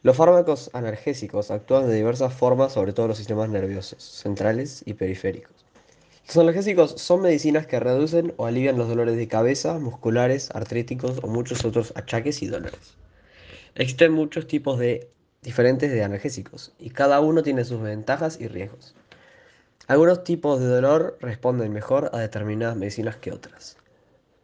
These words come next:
Cuando uno abusa de los analgésicos, los síntomas más comunes suelen ser náuseas, vómitos y hasta úlceras gástricas.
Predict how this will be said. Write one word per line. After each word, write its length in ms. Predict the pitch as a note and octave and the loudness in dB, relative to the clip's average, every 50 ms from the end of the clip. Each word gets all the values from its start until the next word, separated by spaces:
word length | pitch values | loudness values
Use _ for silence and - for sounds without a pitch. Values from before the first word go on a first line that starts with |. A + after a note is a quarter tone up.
| _ _ | _ _
Cuando 680 | - D3+ D3 D#3 D#3 D#3+ D#3 D#3 D#3 - - - - _ _ _ _ | 2 4 6 8 8 8 8 8 6 4 0 -4 -12 _ _ _ _
uno 320 | _ F#3 G#3 A3+ A#3 A3 - - | _ 0 4 6 6 6 6 4
abusa 420 | C#3 C3+ C#3 D#3+ F3 E3+ - F3 | 0 0 2 0 0 0 2 2
de 80 | D#3 B2 | 4 4
los 160 | A#2 A2+ - | 2 0 -4
analgésicos, 800 | G#2 G2 F#2+ F#2+ - A2+ A#2 - D#3+ D#3+ - - - - - _ _ _ _ - - | -4 -6 -6 -4 -4 -6 -4 -4 -4 -6 -6 -8 -12 -12 -16 _ _ _ _ -14 -6
los 240 | A#2 B2 A#2+ - | -4 -4 -4 -4
síntomas 500 | - - E3 F3 F#3 F3 E3 D3 B2 A2 | 0 2 2 4 4 4 2 2 0 0
más 220 | B2+ C#3+ D#3+ E3 - | 0 0 0 0 0
comunes 460 | - D#3 C3+ B2+ C3 C#3+ D#3+ D#3+ D#3+ | 0 0 2 2 4 4 2 2 2
suelen 240 | - C3 B2 A2+ G#2+ | 2 2 2 2 2
ser 220 | - A2 G2 A2 | 0 -2 -2 -2
náuseas, 720 | G#2+ G#2+ A2+ B2 C3+ C#3+ C3 - D#3 D#3 D#3+ E3 - - - | 0 2 2 4 4 2 2 2 4 4 4 2 -4 -6 0
vómitos 520 | - C3 C3+ C#3+ C#3+ C#3+ - D#3 D#3+ - - | 2 2 4 2 2 4 4 4 2 2 0
y 60 | A2+ | -4
hasta 220 | G#2+ - - G#2+ | -4 -2 -2 0
úlceras 340 | A2 A#2 A#2 - A2 G2+ G2 | 0 0 -2 -2 -4 -4 -4
gástricas. 640 | F#2+ F#2+ F#2 - - - - - _ _ - _ | -6 -8 -10 -12 -16 -20 -20 -20 _ _ -20 _